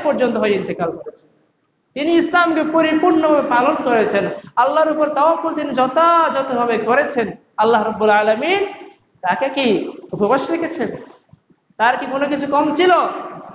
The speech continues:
নেককার স্ত্রী ওনার ছিলেন না? এগারো জন স্ত্রী ওনার ছিলেন, সবগুলো নেককার, বলে, "আল্লাহু আকবার।" এমন স্ত্রী এখন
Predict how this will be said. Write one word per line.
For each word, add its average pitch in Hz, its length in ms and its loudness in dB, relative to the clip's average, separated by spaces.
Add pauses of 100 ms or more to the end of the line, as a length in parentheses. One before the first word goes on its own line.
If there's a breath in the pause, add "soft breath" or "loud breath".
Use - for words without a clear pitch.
(680)
নেককার 311 560 2
স্ত্রী 320 560 2 (180)
ওনার 220 200 2
ছিলেন 247 260 2
না? 277 240 0 (520)
এগারো 277 300 2
জন 277 180 -2
স্ত্রী 269 200 -6
ওনার 240 180 -2
ছিলেন, 214 260 0
সবগুলো 277 500 0
নেককার, 240 440 0
বলে, 202 160 -2
"আল্লাহু 196 340 2
আকবার।" 180 340 -2
এমন 277 280 2
স্ত্রী 240 540 -2
এখন 226 260 0